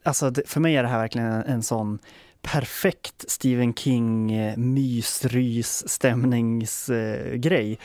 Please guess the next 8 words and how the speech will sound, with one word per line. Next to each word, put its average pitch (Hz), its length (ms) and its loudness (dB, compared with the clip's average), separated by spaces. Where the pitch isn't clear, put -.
Eh, 123 140 -2
jag, 113 380 0
alltså, 127 180 0
jag 127 60 4
har 123 40 0
sett - 220 0
den 117 360 2
säkert, - 680 -4